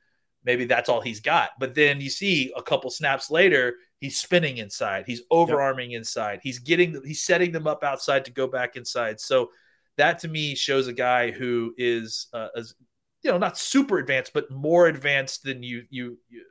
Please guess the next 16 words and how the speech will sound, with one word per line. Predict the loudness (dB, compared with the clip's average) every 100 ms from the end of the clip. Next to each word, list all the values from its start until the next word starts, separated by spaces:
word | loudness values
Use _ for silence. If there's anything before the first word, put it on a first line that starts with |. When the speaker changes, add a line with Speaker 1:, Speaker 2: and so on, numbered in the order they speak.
| _
Speaker 1:
uh, | -12 -12 -18 _ _ _ _ _ _ _ _ 0
he's, | 0
he's | 4 4 6
a, | 4 0
sufficiently | 0 0 2 0 0 0 0
advanced | 4 2 2
for |
what | -2 -2
you're | -4
looking | -6 -6 -6 -10
for | -8 -2 0 0 -2
in, | -6
in | -4 -6
kind | -2 0
of | 0
Speaker 2:
Yep. | 0 -6